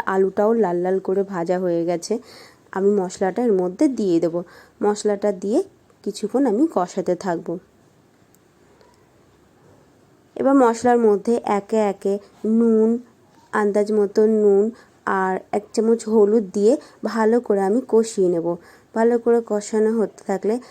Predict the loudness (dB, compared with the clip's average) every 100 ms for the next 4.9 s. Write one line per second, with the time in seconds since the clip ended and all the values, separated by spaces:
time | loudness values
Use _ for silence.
0 | _ -2 2 2 2 0 -2 -2 -2 0
1 | -2 -2 -2 -2 -2 -8 -12 -10 -6 -6
2 | -6 -12 -16 -2 0 -2 -2 -2 0 -2
3 | -4 -2 -2 0 0 0 2 0 0 -2
4 | -2 -8 _ _ -2 -2 2 0